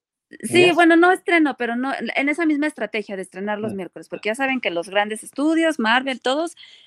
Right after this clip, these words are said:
Speaker 1: este, lo, el estreno oficial es el jueves, pero tenemos funciones el miércoles a partir de, güey, eso es estrenar el miércoles,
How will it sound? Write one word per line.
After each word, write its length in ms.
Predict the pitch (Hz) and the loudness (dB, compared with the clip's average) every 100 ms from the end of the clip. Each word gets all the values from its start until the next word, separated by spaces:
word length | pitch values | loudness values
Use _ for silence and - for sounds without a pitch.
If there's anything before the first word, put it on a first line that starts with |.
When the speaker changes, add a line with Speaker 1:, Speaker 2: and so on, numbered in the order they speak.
| _ | _
Speaker 1:
este, 480 | - 214 202 _ 196 | 4 4 2 _ -6
lo, 100 | 196 | -6
el 180 | - 226 | -4 -6
estreno 360 | 220 262 392 440 | -6 -10 -8 -8
oficial 240 | 330 311 | -6 -6
es 100 | 294 | -6
el 120 | 233 208 | -8 -8
jueves, 380 | 233 247 233 _ | -6 -6 -8 _
pero 640 | 220 220 226 233 254 262 466 | -4 -4 -4 -4 -4 -6 -6
tenemos 400 | 240 233 359 - | -8 -8 -10 -14
funciones 600 | 226 202 214 240 320 254 | -16 -14 -10 -6 -6 -8
el 100 | 208 | -8
miércoles 380 | 208 247 294 269 | -6 -6 -6 -6
a 40 | |
partir 260 | - 185 190 | -8 -10 -8
de, 140 | - | -6
güey, 240 | 214 269 240 | -2 -2 0
eso 180 | 285 | -2
es 80 | 392 | -4
estrenar 380 | 330 190 175 170 | -6 -4 0 0
el 100 | 156 | -2
miércoles, 460 | 95 - - - | -8 -12 -20 -20